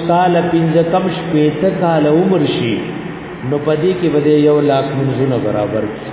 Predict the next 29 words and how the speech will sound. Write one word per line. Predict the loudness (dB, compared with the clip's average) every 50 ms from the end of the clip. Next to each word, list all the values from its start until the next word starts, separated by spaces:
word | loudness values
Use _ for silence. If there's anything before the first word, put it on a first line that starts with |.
| -12 -8 -6
د | -4 -2 0
حرم | 0 2 2 0 0 2 2
یو | 2 4 2 2 2 2
موز، | 0 0 0 0 -2 -4 -4 -6 -8 -8 -8 -10 -10 -10 -12 -12 -14 -14 -14 -14 -14 -14 -14 -16 -16 -16 -16 -16 -16 -16 -16 -16 -16 -16 -16 -16 -12 -6
اے، | -4 -2 -2 -2 -4 -8 -12 -10 -4
چې | -4 -4 -4 -4
ستا | -6 -2 -2 0 2 2 2 0 0 -2 -2 -2
څه | -2 -2 -2 0
کم | -2 -2 -2 -2 -6
شپېته | -6 -8 -4 -2 -2 -2 0 -2 -2 -2 -2 -4
کاله | -2 -2 -2 -2 -2
عمر | -2 -2 -2 -2 -2 -2 -2 -2 -2
وي، | -4 -6 -8 -10 -10 -12 -12 -14 -14 -16 -16 -16 -16 -16 -14 -8 -4
او | -2 0 0 2
دې | 2 0 0 2 2
ټولو | 2 2 2 2 2 2
کې | 2 0 0 0
منځونه | 0 0 0 0 0 0 2 2
وکړي، | 0 0 -2 -2 -2 -2 -2 0
نو | 0 2 2
ایله | 2 0 0 0 0
به | 2
یو | 2 4 4 4
لاک | 4 4 2 2 0 0 0
برابر | 0 2 0 0 0 -2 -4 -4 -4 -6
شي. | -6 -6 -8 -10 -12 -14 -14 -14 -14 -16 -16 -16 -16 -16 -16 -18 -18 -18 -18 -18 -18 -18 -16 -16 -16 -16 -16 -18 -18 -18 -18 -18 -18 -18 -18 -18 -18 -18 -18 -18 -18 -18 -16 -8 -2
نو | -2 0
په | 2 2 2
حالت | 2 2 2 2 2 2 2 2